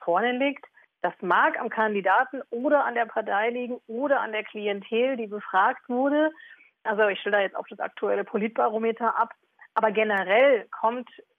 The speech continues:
jetzt flapsig gesagt, mit Dreck zu werfen bei uns nicht gut an. Also das sogenannte Negative Campaigning hat keinen guten Ruf und strahlt im Zweifel eher auf die, ja, Verursacher ab, als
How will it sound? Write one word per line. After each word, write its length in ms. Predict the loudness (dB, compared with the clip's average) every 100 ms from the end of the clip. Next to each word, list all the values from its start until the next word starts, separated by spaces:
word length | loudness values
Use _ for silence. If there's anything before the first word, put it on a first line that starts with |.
| _ _ -10
jetzt 180 | -10 -12 -6
flapsig 420 | 0 0 -2 -8
gesagt, 380 | -4 0 0 -2
mit 160 | -10 -8
Dreck 320 | -4 -2 -2 -6
zu 160 | -10 0
werfen 400 | 2 2 0 -2
bei 180 | 0 0
uns 260 | -2 -8 -6
nicht 280 | -6 -6
gut 280 | -2 0 0 0
an. 300 | -2 0 -2
Also 220 | -2 0
das 160 | 0
sogenannte 460 | 2 2 2 2 2
Negative 420 | 2 0 -2 -6 -8
Campaigning 760 | -8 -4 0 2 4 2 0 -14 -20 _
hat 180 | -6 -4
keinen 480 | -2 0 2 0 0
guten 280 | -2 2
Ruf 380 | 0 2 0 0 0
und 200 | -4 -4
strahlt 680 | -6 -8 0 2 4 4 2 -4 -8
im 200 | -8 -6
Zweifel 400 | 0 2 2 -4 0
eher 300 | 2 4 2
auf 120 | -2 -8
die, 260 | -10 -10 -12 -18 _ _ _ _
ja, 240 | 0 0
Verursacher 920 | 2 -2 2 4 4 4 0 2 -2 0
ab, 260 | -2 -4 -6
als 300 | -6 -4 -6